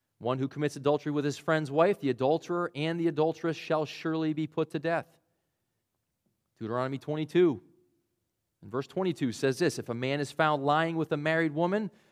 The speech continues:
then both of them shall die, the man who lay with the woman and the woman. Thus you shall purge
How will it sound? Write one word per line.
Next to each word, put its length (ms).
then 200
both 300
of 100
them 220
shall 320
die, 360
the 100
man 320
who 200
lay 220
with 180
the 80
woman 360
and 300
the 60
woman. 380
Thus 260
you 100
shall 260
purge 520